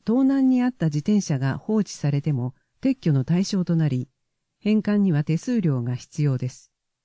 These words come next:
敷地内に停めた自転車でも鍵をかけましょ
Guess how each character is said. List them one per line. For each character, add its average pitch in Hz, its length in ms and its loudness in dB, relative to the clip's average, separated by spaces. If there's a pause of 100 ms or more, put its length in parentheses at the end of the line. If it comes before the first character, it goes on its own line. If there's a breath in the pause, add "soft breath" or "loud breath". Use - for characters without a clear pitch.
(520)
敷 - 300 -10
地 247 160 -2
内 190 180 4
に 147 140 0
停 160 120 0
め 170 100 2
た 170 80 -2
自 151 140 -2
転 208 220 0
車 160 140 -2
で 131 120 -4
も 131 300 -6
鍵 214 340 -2
を 147 100 0
か 123 100 -10
け 139 160 -6
ま 135 100 -2
し - 160 -8
ょ 120 220 -4